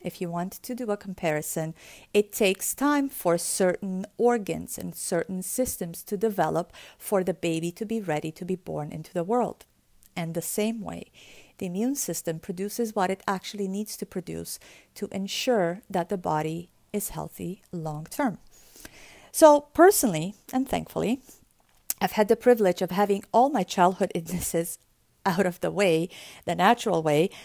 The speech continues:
by getting them from another child, not from a syringe that contains a whole bunch of other things like heavy metals, uh,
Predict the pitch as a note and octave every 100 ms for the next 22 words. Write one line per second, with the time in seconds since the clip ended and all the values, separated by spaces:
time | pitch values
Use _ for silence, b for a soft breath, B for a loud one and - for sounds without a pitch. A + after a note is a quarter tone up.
0 | B B B B - C4 D4 A#3+ E4+ G4+
1 | A3 F3 E3 - B3+ C4+ C#4+ D4 C#4+ C#4+
2 | D#4+ D4 - - - _ _ - G#3+ D4+
3 | F4 D#4 B3+ G3+ F3 D#3+ G3 - - F3
4 | D#3+ _ _ - - F#3 G3+ G3 F3+ D#3+
5 | G3+ F#3+ F3+ F3 E3 E3 D#3+ E3 F3 D#3+
6 | D3+ - F#3 F#3+ E3 E3 D#3+ E3 E3+ -
7 | - -